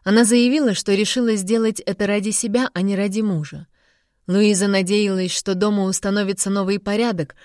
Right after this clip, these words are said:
что они с Сальваторе будут жить вместе, как друзья. Сальваторе, наконец, отказался от безумной идеи перевести семью на Фаита,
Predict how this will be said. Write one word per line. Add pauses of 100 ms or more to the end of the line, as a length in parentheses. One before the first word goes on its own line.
(140)
что
они
с
Сальваторе
будут
жить
вместе,
как
друзья. (560)
Сальваторе,
наконец,
отказался
от
безумной
идеи
перевести
семью
на
Фаита,